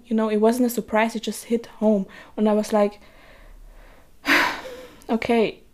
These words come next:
now it's just too much." My glass was full, but it's time to spill it. So I have more, more energy to, I don't know, pour my water into some,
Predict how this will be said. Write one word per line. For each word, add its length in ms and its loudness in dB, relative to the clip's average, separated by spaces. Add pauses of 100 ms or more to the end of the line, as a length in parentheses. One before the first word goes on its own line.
(200)
now 340 6
it's 180 -4
just 280 -2 (560)
too 100 0
much." 400 2
My 220 0 (120)
glass 400 2
was 160 -6
full, 540 -2 (1700)
but 380 6
it's 240 -6
time 300 2
to 120 -10
spill 400 2
it. 280 -2
So 260 -2
I 140 0
have 540 -4 (1300)
more, 600 2 (240)
more 320 0
energy 580 2 (300)
to, 440 0 (1040)
I 140 -2
don't 140 2
know, 240 0
pour 480 4 (580)
my 220 0
water 420 2
into 240 -4
some, 360 -4